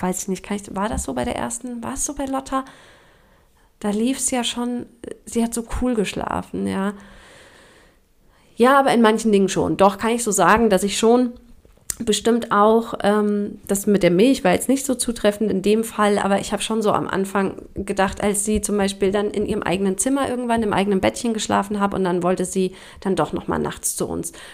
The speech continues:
Da bin ich ganz ehrlich, da hab ich so gedacht, mm, fang ich da jetzt irgendwas an, was ich nicht mehr wegbekomme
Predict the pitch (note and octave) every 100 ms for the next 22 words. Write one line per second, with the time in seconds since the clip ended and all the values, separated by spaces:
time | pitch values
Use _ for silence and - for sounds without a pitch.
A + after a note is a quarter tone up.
0 | - G#3 G3+ - - B3+ C4+ D4+ - C#4+
1 | D4 C#4+ D4+ D#4+ D4+ C4+ C#4 - - C4+
2 | D4 D4 D4+ D4 D4 _ _ _ - -
3 | A#3 D4 C#4 C4 B3+ - B3+ B3 G#3 -
4 | B3+ C#4+ C#4+ B3+ G#3+ G#3+ A3+ A3 G3+ F#3+
5 | - C#4+ - C#4 - C4+ C4 C4 C4 B3+